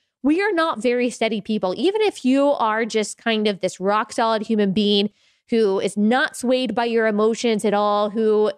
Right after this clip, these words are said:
doesn't follow your feelings, doesn't follow your heart, you're a very logical person who follows your principles. Even so, just in general, we are not steady people. Things change, life changes,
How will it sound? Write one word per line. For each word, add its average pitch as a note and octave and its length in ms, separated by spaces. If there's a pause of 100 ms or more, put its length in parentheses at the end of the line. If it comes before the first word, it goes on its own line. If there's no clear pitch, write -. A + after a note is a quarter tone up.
(140)
doesn't C4 400
follow B3+ 400
your G3 220
feelings, B3+ 640
doesn't B3 280
follow A#3 220
your F#3 160
heart, C4+ 340
you're G#3 120
a G3 40
very G#3+ 300 (300)
logical A#3 640
person C4+ 340
who A3 100
follows C4 440
your G#3 100
principles. C#4 500 (340)
Even G4 360
so, C4 640 (160)
just - 200
in D4+ 160
general, D4 340
we C4 180
are E4 80
not C4 340
steady C4+ 320
people. B3+ 440 (180)
Things D4+ 360
change, C#4 460
life A#3+ 400
changes, C4+ 580